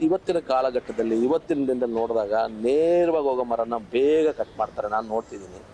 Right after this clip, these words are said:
ಸುಮ್ ಸುಮ್ನೆ ಎಲ್ಲ ಇದು ಮಾಡ್ತಾರೆ. ನಾವು ಹೆಸರು ಕೆಡ್ಸ್ಕೊಂಡಿದೀವ ಸರ್, ಹೆಸರಿಗೊಂದು ಗೌರವ ಇಟ್ಕೊಂಡಿದೀವಿ, ಕೆಲಸ ಮಾಡ್ತೀವಿ, ರಾತ್ರಿಗಳು ದುಡಿತೀವಿ.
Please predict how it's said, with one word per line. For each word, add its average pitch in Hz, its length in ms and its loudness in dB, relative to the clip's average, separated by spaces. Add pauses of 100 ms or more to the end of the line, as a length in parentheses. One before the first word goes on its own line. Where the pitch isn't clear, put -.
(460)
ಸುಮ್ 175 280 0
ಸುಮ್ನೆ 160 300 0
ಎಲ್ಲ 135 320 2
ಇದು 117 180 -4
ಮಾಡ್ತಾರೆ. - 680 -12
ನಾವು 80 400 0 (440)
ಹೆಸರು 113 260 -4
ಕೆಡ್ಸ್ಕೊಂಡಿದೀವ 117 640 -2
ಸರ್, 117 220 -6 (1400)
ಹೆಸರಿಗೊಂದು 123 520 -2
ಗೌರವ 117 220 2
ಇಟ್ಕೊಂಡಿದೀವಿ, 110 640 -4 (360)
ಕೆಲಸ 107 280 -4
ಮಾಡ್ತೀವಿ, 117 600 -4 (100)
ರಾತ್ರಿಗಳು 127 540 -2
ದುಡಿತೀವಿ. 120 480 -4